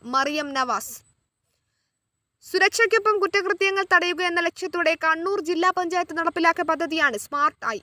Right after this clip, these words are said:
ഇന്ത്യയുടെ ആദ്യ വിന്റർ ആർട്ടിക് പര്യവേഷണത്തിൽ പങ്കാളിയാകുന്ന കേരളത്തിലെ സർവകലാശാലയാണ് എം ജി സർവകലാശാല. ലോകത്തിലെ ഏറ്റവും വലിയ മൂന്നാമത്തെ മുസ്ലിം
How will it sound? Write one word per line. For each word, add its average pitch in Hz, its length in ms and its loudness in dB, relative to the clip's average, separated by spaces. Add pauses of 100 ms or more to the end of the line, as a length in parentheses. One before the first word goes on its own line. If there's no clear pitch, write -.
(120)
ഇന്ത്യയുടെ 320 380 -4
ആദ്യ 294 420 2
വിന്റർ 320 540 -2 (100)
ആർട്ടിക് 311 520 -4
പര്യവേഷണത്തിൽ 330 680 -6
പങ്കാളിയാകുന്ന 320 760 -2
കേരളത്തിലെ 311 480 -6
സർവകലാശാലയാണ് 311 960 2
എം 277 220 -6
ജി 294 100 -6
സർവകലാശാല. 262 640 -2 (1000)
ലോകത്തിലെ 392 680 2
ഏറ്റവും 403 420 2
വലിയ 381 200 2
മൂന്നാമത്തെ 370 720 2
മുസ്ലിം 349 560 -2